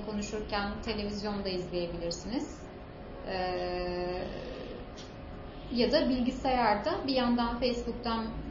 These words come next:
bir şeyler eklerken ya da yorumlara okurken bir yandan işte Google'dan bir şey de arıyor olabilirsiniz. İki tane pencere yan yana açık da olabilir.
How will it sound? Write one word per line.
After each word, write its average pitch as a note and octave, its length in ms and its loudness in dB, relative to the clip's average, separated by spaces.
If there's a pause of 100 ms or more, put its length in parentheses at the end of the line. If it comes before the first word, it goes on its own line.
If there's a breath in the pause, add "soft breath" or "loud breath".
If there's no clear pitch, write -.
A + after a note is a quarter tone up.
(300)
bir A3+ 60 -4
şeyler A3+ 580 2 (100)
eklerken G#3+ 680 2
ya G3+ 140 0
da G3+ 40 0
yorumlara G#3 720 2 (160)
okurken B3 420 0 (480)
bir C4 60 2
yandan B3 540 4
işte - 200 0
Google'dan A#3+ 600 2
bir - 40 -2
şey C4 260 2
de G#3+ 120 2
arıyor F3+ 260 2 (120)
olabilirsiniz. F3+ 800 -2 (640)
İki A#3+ 220 -2
tane G#3 280 4
pencere G3+ 460 2
yan G3+ 240 2
yana G3 140 -2
açık - 380 -6
da G3 40 -2
olabilir. F3+ 760 -2